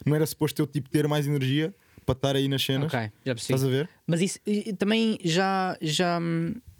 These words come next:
Speaker 2: já tive essa experiência com outras pessoas que dizem que o café é ti-, ou, ou seja, não conseguem dormir se não beberem um café.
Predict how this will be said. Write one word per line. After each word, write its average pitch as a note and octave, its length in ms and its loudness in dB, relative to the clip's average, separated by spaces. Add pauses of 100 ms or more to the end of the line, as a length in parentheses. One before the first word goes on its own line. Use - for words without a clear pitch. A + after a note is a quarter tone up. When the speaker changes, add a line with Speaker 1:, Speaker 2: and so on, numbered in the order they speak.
(300)
Speaker 2:
já D#3 120 4
tive F3+ 200 0
essa F3 100 -2
experiência E3+ 560 0
com F3 140 -2
outras E3 200 -2
pessoas E3 380 0
que - 100 -10
dizem E3 400 0 (320)
que - 80 -2
o C#3 40 2
café D3 240 0
é C#3+ 40 -2
ti-, - 200 -12
ou, C3 180 -2
ou C#3 80 -4
seja, A2 300 -2 (360)
não F3 160 2
conseguem F#3 380 0
dormir F3+ 280 0
se - 100 -4
não F#3 80 0
beberem E3+ 240 0
um - 20 -6
café. A#2+ 320 -2